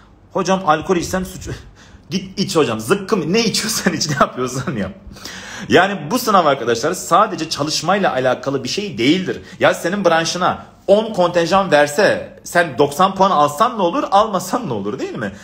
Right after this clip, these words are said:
Yani sana biraz açıkçası şans da gerekiyor. Atama da lazım, kontenjan da lazım. Tamam mı? Yani sadece senin çalışmanla yeterli olan bir sınav değildir. Şans da lazım. Peki arkadaşlar,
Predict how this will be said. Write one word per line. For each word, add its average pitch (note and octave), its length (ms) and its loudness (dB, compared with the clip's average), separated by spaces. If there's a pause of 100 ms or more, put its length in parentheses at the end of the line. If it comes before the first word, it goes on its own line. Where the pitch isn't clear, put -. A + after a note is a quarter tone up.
(100)
Yani D#3 180 0
sana G3+ 340 -2
biraz F3+ 260 0
açıkçası - 560 -8 (160)
şans F#3 440 0
da A#2+ 60 0
gerekiyor. A2 480 -4 (340)
Atama C#3+ 440 2
da F3 120 4
lazım, F3+ 560 0
kontenjan B2+ 560 -4
da F#2+ 120 -6
lazım. F2 340 -8
Tamam C4 260 -4
mı? A2+ 80 -8
Yani A#2 160 -6
sadece D#3+ 360 0
senin E3 220 -8
çalışmanla C#3+ 880 -4
yeterli C3 460 -2
olan A#2+ 340 0
bir D3 80 0
sınav C#3 380 -2
değildir. C#3 380 2 (160)
Şans A3 440 0
da G#2+ 120 -4
lazım. F2 300 -8 (500)
Peki E3 200 6
arkadaşlar, A#2 480 -2